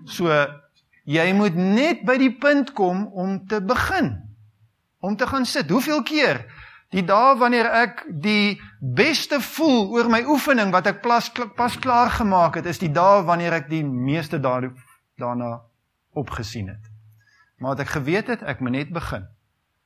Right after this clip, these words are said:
Uh, want, uh, as ek nou, ek hardloop so twee kilometer, ek hardloop hierso so om, en, uh, ek weet, ek het altyd tye wat ek probeer, jy weet, elke keer beter, beter, beter, en, uh,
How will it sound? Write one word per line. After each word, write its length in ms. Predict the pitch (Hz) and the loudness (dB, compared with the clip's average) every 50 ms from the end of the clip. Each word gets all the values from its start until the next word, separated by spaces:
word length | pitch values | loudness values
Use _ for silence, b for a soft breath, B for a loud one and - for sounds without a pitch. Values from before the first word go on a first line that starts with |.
| _ _ _ _ _ - | _ _ _ _ _ -6
Uh, 200 | 127 127 123 120 117 117 147 143 123 | -4 -2 -2 -2 -4 -6 -10 -8 -2
want, 300 | 131 147 156 160 147 - | -2 0 0 -2 -2 0
uh, 640 | 165 147 147 147 147 143 143 139 131 120 - - 127 - - | 2 4 4 4 4 4 2 0 -2 -4 -8 -10 -12 -6 -6
as 160 | 160 147 - | -6 -4 -4
ek 80 | 165 180 | -6 -4
nou, 320 | 175 160 165 160 156 151 156 143 | -2 -2 0 -2 -2 -4 -4 -6
ek 200 | 147 135 - - | -6 -6 -4 -2
hardloop 300 | 135 143 143 190 185 143 | -2 -2 -2 -4 -6 -6
so 140 | - 165 | -6 -8
twee 200 | 147 156 202 190 | -6 -4 -4 -4
kilometer, 500 | 160 - 208 190 190 185 185 185 180 196 | -4 -4 -4 -4 -4 -4 -4 -4 -4 -6
ek 100 | 175 147 | -6 -4
hardloop 320 | 135 123 143 135 175 170 147 | -4 -6 -6 -6 -8 -10 -8
hierso 240 | 160 156 147 185 165 | -8 -8 -8 -10 -10
so 160 | 156 175 165 | -8 -8 -8
om, 260 | 143 156 170 175 170 B B B B B B B _ | -6 -6 -8 -8 -10 B B B B B B B _
en, 240 | - 143 143 143 143 | -6 -4 -2 0 0
uh, 300 | 147 143 135 135 - 151 | 2 2 0 0 -2 -6
ek 100 | 143 135 | -6 -4
weet, 200 | 143 160 160 160 | -4 -4 -4 -4
ek 100 | 151 151 | -4 -4
het 100 | 151 143 | -4 -4
altyd 320 | 143 151 147 170 151 - | -4 -4 -4 -6 -6 -4
tye 320 | - 156 151 160 160 160 156 | -2 -2 0 0 -2 -2 -2
wat 160 | 147 123 151 | -4 -6 -6
ek 60 | 131 | -8
probeer, 460 | 117 - 131 123 147 147 151 151 147 - - | -8 -8 -6 -4 -2 -2 -2 -2 -4 -6 -10
jy 80 | 143 139 | -10 -8
weet, 260 | 143 139 127 127 139 | -8 -8 -8 -8 -8
elke 180 | 143 151 147 - | -10 -10 -10 -8
keer 160 | 220 175 120 | -8 -8 -4
beter, 320 | 107 123 139 110 165 135 | -4 -4 -4 -4 -6 -8
beter, 280 | 120 131 143 151 151 120 | -6 -6 -6 -6 -6 -6
beter, 400 | 123 127 135 135 175 165 151 - - - - | -4 -4 -4 -4 -4 -6 -6 -6 -10 -16 -12
en, 240 | 127 131 127 120 | -10 -10 -8 -8
uh, 260 | 120 117 117 117 117 | -8 -8 -8 -8 -8